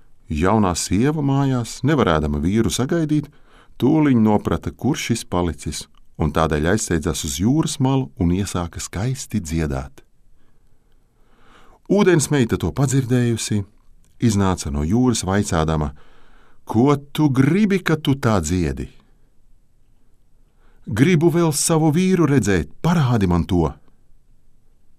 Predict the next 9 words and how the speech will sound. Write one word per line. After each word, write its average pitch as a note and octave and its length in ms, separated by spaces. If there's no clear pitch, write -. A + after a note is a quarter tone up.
Ūdensmeita F#2+ 800
gan G#2+ 160
parādīja A#2+ 640
vīru, D2 400
bet G2 260
tūliņ D#3 460
ienesa G#2+ 500
atpakaļ - 480
jūrā. D2+ 360